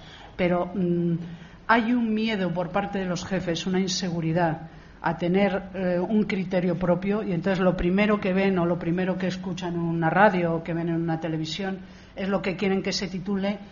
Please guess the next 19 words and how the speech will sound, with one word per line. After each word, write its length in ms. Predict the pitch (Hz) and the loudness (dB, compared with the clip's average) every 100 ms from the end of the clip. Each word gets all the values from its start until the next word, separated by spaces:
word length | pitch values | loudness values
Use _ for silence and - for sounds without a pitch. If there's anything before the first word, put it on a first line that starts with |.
| - - | -16 -6
no 160 | 180 | -2
vaya 240 | 180 180 180 | 0 2 0
a 20 | |
ser 220 | 170 185 | -2 -4
que 100 | 185 | -4
nosotros 440 | 180 165 175 170 170 | -6 -4 -6 -8 -4
nos 200 | 180 165 | -2 0
lo 120 | 175 | -2
comamos 460 | 170 170 170 175 - | 0 0 2 0 -4
porque 260 | 170 165 | -6 -4
tú 100 | 165 | -2
digas 300 | 165 165 165 | -2 0 -2
que 100 | 185 | -2
lo 100 | 160 | 0
más 200 | 156 156 | 0 -2
importante 500 | 165 160 151 160 156 | -4 -4 -4 -6 -6
es 120 | 156 | -8
otra 200 | 156 151 | -10 -10
cosa. 260 | 143 - 113 | -10 -12 -14